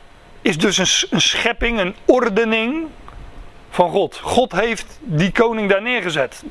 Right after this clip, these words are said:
En ja, daar gaat Romeinen dertien over, toch? Alle overheden, alle autoriteiten zijn onder God gezet of gesteld. Dus het zij aan de koning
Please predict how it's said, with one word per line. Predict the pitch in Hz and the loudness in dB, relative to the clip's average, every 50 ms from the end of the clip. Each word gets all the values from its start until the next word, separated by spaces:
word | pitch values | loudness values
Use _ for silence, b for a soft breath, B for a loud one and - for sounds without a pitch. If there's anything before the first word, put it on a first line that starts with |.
| - | -10
En | - 185 143 143 | -8 -4 -2 0
ja, | 147 156 156 131 | 0 0 -2 -2
daar | 127 143 151 | -4 -4 -4
gaat | 151 180 170 175 | -4 -4 -4 -2
Romeinen | 180 175 175 185 185 190 190 180 | -2 0 0 0 0 0 -2 -2
dertien | 240 254 - - 202 180 | -2 -2 -2 0 0 0
over, | 160 131 123 120 | 0 0 -2 -4
toch? | 123 202 220 240 - - B B B B B B B B B B B B B B B B - | -2 -4 -4 -4 -6 -12 B B B B B B B B B B B B B B B B -2
Alle | - - 240 262 262 262 254 254 262 | 2 2 4 4 2 2 0 0 0
overheden, | - - 220 233 208 208 208 208 214 220 202 214 208 208 214 | 2 0 0 2 2 2 2 2 2 0 0 -2 -2 0 0
alle | 220 214 208 220 214 | 2 2 2 2 2
autoriteiten | 226 190 190 - 185 180 - - 185 180 185 165 170 156 | 0 0 0 0 -2 0 2 2 2 2 0 -4 -4 -2
zijn | 160 160 151 - - | -2 -2 -2 -2 0
onder | - 214 202 190 180 165 | 0 0 2 2 2 0
God | - 165 170 - - - - | 2 0 -2 -2 -4 -10 -10
gezet | - 151 - 151 160 170 165 - - | -4 -2 0 2 2 2 0 0 -4
of | 160 | -10
gesteld. | - - - - - 170 135 120 - - B B B B B B B B B B B B B B - - - - - - - - - - | -8 -6 -2 0 2 2 0 0 -4 -8 B B B B B B B B B B B B B B -18 -18 -16 -16 -18 -20 -20 -20 -14 -8
Dus | - 151 - | -4 -2 0
het | 160 180 - | 0 0 0
zij | - 247 233 226 240 | 0 0 0 0 0
aan | 233 240 | -2 -2
de | 240 | -2
koning | 233 - 226 202 202 202 196 196 202 214 214 | 0 0 2 2 2 2 0 -2 -4 -4 -8